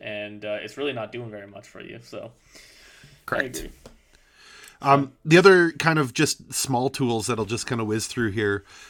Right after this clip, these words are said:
Speaker 2: um, virtual bundles is something you need brand registry for, and so that's being able to bundle multiple units in a listing. Um, it, it's got its flaws, but it is very useful too. So, um,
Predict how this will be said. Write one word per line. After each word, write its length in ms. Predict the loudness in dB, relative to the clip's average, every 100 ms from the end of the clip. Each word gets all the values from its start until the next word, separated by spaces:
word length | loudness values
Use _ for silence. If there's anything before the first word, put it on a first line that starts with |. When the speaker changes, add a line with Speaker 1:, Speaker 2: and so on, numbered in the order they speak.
| -20 -2
Speaker 2:
um, 440 | 2 4 2 -4 -12 -6
virtual 440 | 0 2 4 4
bundles 460 | 6 4 2 0 -2
is 100 | -2
something 300 | -2 0 0
you 60 | 2
need 180 | 0
brand 240 | 0 0 0
registry 400 | -2 -6 -6 -6
for, 360 | -2 -2 -2 -4 -12
and 200 | -6 -4 0
so 320 | 0 2 0
that's 200 | -2 -2
being 180 | -2 -2
able 160 | -2 -6
to 80 |
bundle 360 | -6 -4 -2 -4
multiple 360 | -2 -4 -2 -4
units 360 | -2 -4 -6
in 100 | -6
a 80 | -6
listing. 600 | -4 -4 -4 -4 -4 -4 -10 -20 -20 -20 -8 -2
Um, 380 | 0 0 -6 -10 _ _ _ -2
it, 200 | -2 -2 -4
it's 300 | -4 -2 4
got 160 | 4
its 160 | 4 0
flaws, 460 | 2 4 4 2
but 120 | -2 -2
it 140 | 0
is 160 | 0 0
very 200 | 0 0
useful 360 | -2 -4 -6
too. 300 | -4 -2 -2
So, 440 | -2 -2 -2 -4 -6
um, 400 | -4 -4 -6